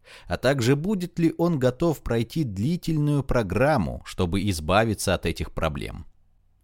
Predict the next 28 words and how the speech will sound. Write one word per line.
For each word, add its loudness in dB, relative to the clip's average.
Время 2
на 4
выбор -2
будет -2
потрачено 0
не 2
зря – 0
особенно 0
если 0
учесть, -2
что -4
терапия 0
может 0
растянуться -2
на 0
десять -4
лет, -2
два 0
года 0
активного 0
лечения, -4
за 0
которыми 0
могут 0
следовать 0
восемь 0
лет 0
полуактивного. -4